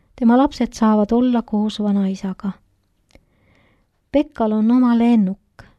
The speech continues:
mitme peale oma arstidest kolleegidega.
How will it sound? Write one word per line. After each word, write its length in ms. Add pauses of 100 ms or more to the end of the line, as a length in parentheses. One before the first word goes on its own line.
(220)
mitme 380
peale 460
oma 340
arstidest 680
kolleegidega. 840